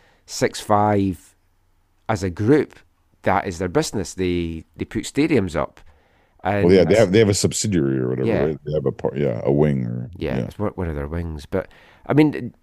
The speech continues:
Speaker 1: just a quick yes or no. Do you see that at this point in time,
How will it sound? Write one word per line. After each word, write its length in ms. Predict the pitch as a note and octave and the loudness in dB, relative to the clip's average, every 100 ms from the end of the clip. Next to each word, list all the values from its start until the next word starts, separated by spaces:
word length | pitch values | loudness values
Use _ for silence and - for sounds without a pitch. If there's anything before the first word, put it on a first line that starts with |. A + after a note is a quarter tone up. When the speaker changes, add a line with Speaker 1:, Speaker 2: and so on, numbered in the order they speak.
| _ _ _ _ - | _ _ _ _ -4
Speaker 1:
just 480 | E3 - - - - | -2 -4 -10 -14 -10
a 80 | - | -8
quick 240 | - D#3 | 0 0
yes 300 | B2+ A#2 - | 4 2 2
or 40 | F#2+ | -2
no. 260 | F#2+ E2 | 0 -2
Do 240 | D#2+ - C3 | -2 4 6
you 220 | B2 A#2+ | 6 2
see 360 | - A#2+ A2 | 0 0 2
that 200 | F#2+ - _ _ _ - | 0 -4 _ _ _ -4
at 180 | G2 G2+ | -2 -2
this 160 | B2 | -2
point 240 | - A#2 D#2+ | 2 2 2
in 80 | |
time, 440 | - G#2 F#2+ E2 | -2 -2 0 -2